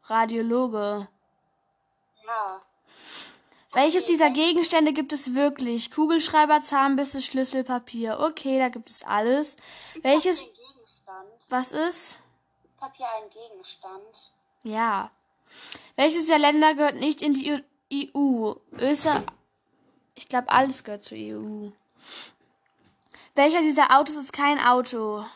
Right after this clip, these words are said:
Speaker 1: Ach, jetzt kommen wieder diese komischen Fragen, wo alles, alles ist. Welcher Kreis ist am rundesten? Ach Gott. Weil,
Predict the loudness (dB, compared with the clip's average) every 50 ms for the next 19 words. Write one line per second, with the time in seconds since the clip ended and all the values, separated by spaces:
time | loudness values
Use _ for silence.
0 | -20 -18 -18 -16 -16 -16 -18 -14 -8 -6 -6 -6 -6 -8 -10 -12 -10 -10 -10 -12
1 | -12 _ -12 -10 -8 -6 -6 -6 -6 -8 -10 -12 -14 -14 -10 -6 -6 -4 -4 -4
2 | -6 -6 -6 -6 -6 -6 -6 -8 -8 -6 -6 -6 -6 -8 -10 -10 -10 -10 -10 -12
3 | -14 -14 -16 -18 -16 -16 -16 -10 0 4 4 6 6 6 4 4 6 6 6 6
4 | 6 4 2 4 4 4 4 4 4 4 4 4 2 0 -2 -2 -2 -2 0 -2
5 | -2 -4 -8 -10 _ _ _ _ _ _ _ _ _ _ _ _ _ _ -20 -20
6 | -20 -20 _ _ -16 -16 -14 -16 -18 -20 _ -20 -20 _ _ -20 -20 -20 -20 -20
7 | -20 -20 _ _ _ _ _ 2 4 4 4 4 2 -2 -12